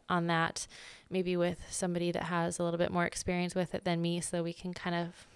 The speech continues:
give you guys some more information on whether or not some of these tests might be right for you. But that was starting in spring of twenty eighteen, and I really worked hard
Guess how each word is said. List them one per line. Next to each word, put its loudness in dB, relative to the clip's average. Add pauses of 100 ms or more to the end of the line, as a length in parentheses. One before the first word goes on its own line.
give 0
you 4
guys 2
some 0
more 2
information -2
on 2
whether 4
or 0
not 0 (220)
some -2
of 0
these -2
tests -4
might 2
be 4
right 4
for -2
you. 4 (1700)
But 6 (520)
that 8
was 2
starting 4
in 0
spring 0
of -2
twenty 2
eighteen, 0
and 2
I 4
really 6
worked 2
hard 6